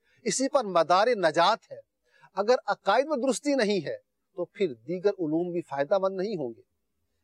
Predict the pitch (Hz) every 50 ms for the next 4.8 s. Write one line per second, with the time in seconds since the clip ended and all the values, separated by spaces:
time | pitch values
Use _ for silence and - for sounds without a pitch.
0 | _ - 156 156 160 170 180 185 170 139 - - 156 180 185 180 _ - 156 147
1 | - - 180 180 - 220 196 226 233 - _ _ _ _ - 147 147 170 180 214
2 | 220 240 240 233 220 233 240 - _ _ _ - - 277 269 - - 311 277 214
3 | 226 220 208 160 _ _ _ _ _ _ _ _ _ _ _ 170 170 226 170 131
4 | 135 262 294 285 349 330 302 277 254 254 247 220 175 160 135